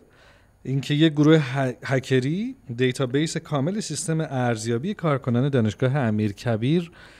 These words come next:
شامل تمام مشخصات هویتی، نام، نام خانوادگی، کد ملی، نام پدر، تاریخ تولد، آدرس محل زندگی، کد پستی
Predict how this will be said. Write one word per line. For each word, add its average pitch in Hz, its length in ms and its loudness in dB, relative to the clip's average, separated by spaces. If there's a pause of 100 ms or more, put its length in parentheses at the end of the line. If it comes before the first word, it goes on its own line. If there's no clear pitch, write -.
(320)
شامل 123 320 2
تمام 135 380 2
مشخصات 139 600 -2
هویتی، 127 500 0
نام، 113 200 0
نام 117 220 0
خانوادگی، 101 520 -6
کد 107 120 -4
ملی، 95 240 -4
نام 101 200 -2
پدر، 98 180 -6
تاریخ 98 240 -10
تولد، 95 420 -8
آدرس 101 340 -6
محل 104 300 -2
زندگی، 101 320 -2
کد 104 160 -10
پستی 110 260 -8